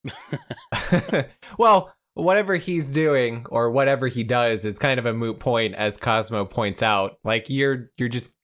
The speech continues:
getting hit over a, a bar. And it seems like the director's just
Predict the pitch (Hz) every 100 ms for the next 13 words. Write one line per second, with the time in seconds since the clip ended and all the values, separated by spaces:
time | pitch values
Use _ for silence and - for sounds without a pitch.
0 | _ - 120 110 101 92 110 101 - 113
1 | 113 113 107 104 98 - 104 104 101 98
2 | 92 - _ _ - 135 151 233 196 185
3 | 156 151 156 151 131 123